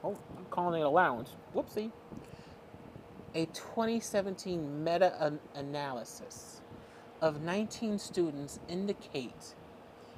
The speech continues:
that meditation could reduce blood pressure and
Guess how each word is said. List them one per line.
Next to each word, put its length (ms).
that 200
meditation 840
could 300
reduce 400
blood 360
pressure 420
and 520